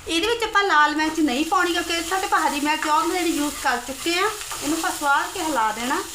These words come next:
ਦੋ ਕੁ ਮਿੰਟ ਇਸ ਤਰ੍ਹਾਂ ਭੁੰਨ ਲੈਣਾ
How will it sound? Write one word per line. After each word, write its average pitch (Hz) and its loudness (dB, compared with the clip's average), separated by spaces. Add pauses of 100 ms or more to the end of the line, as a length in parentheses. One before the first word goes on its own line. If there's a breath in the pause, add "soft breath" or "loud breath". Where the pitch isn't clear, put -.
(960)
ਦੋ 269 0
ਕੁ 269 -4
ਮਿੰਟ 277 0
ਇਸ 262 -2
ਤਰ੍ਹਾਂ 277 -2
ਭੁੰਨ 277 0
ਲੈਣਾ 233 -2